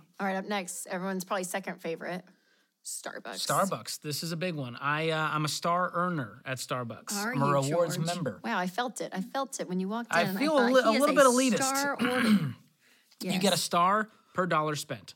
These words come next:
Speaker 1: Okay.
Speaker 2: So it's a star to dollar value here. But there's ways to get more stars for your dollar.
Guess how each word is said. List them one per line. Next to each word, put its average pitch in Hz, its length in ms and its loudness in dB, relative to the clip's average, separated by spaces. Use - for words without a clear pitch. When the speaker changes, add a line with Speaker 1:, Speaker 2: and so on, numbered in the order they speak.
Speaker 1:
Okay. - 100 -10
Speaker 2:
So 143 140 -2
it's 131 140 -4
a 135 40 -4
star 160 380 0
to 160 140 -6
dollar 139 320 -2
value 117 320 -6
here. 123 160 -4
But 185 160 0
there's 175 160 -2
ways 175 360 -2
to 175 60 -6
get 175 200 -2
more 156 240 0
stars 139 560 0
for 147 160 -4
your 123 140 -4
dollar. 151 420 0